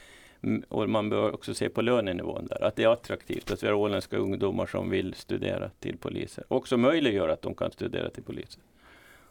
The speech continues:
Och att vi har tillräckligt många, för det är ju tryggheten i vårt samhälle. Har vi inte det så, som jag menar, om vi jämför med Sveriges stora orter där som inte har en enda polis. Det, det måste vara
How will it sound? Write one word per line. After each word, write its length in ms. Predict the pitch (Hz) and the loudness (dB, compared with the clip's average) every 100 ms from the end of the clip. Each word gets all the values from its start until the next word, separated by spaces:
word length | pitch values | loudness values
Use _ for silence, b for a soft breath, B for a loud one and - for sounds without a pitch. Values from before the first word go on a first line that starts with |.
| b | b
Och 260 | - - - | -4 -2 -2
att 140 | 101 | 0
vi 40 | |
har 80 | 95 | -2
tillräckligt 340 | 92 90 - 95 | 0 -2 -2 -2
många, 320 | 113 - - | -2 -2 -4
för 120 | 120 | 2
det 80 | 127 | 4
är 20 | |
ju 120 | 131 | 4
tryggheten 520 | 127 131 113 104 95 | 2 0 2 0 0
i 20 | 92 | -4
vårt 140 | - | -4
samhälle. 380 | - 87 - - | -2 -2 -2 -2
Har 200 | - 117 | 2 2
vi 100 | 104 | 2
inte 200 | 98 110 | 0 0
det 160 | 107 | -2
så, 80 | - - b b b b b b b | -4 -12 b b b b b b b
som 240 | - 104 104 | -6 0 2
jag 120 | 104 | 4
menar, 240 | 101 98 | 4 4
om 80 | 98 | 2
vi 80 | 95 - | 0 -2
jämför 360 | 107 101 95 | 0 0 2
med 140 | 98 95 | -2 0
Sveriges 340 | 95 92 90 | 2 4 2
stora 260 | - 95 95 | 0 0 2
orter 280 | 92 - 92 | 0 -2 0
där 180 | 92 | 2
som 200 | 87 95 | 0 -2
inte 160 | 90 - - | -4 -4 -14
har 200 | - 98 | -2 0
en 200 | 92 104 | 0 0
enda 280 | 95 92 90 | -2 -2 -4
polis. 540 | - 107 113 - - _ - | -2 -2 -2 -4 -14 _ -20
Det, 300 | - - - | -8 -6 -4
det 160 | - 117 | 0 2
måste 340 | 123 113 - | 2 0 -2
vara 360 | 110 107 104 | 0 2 2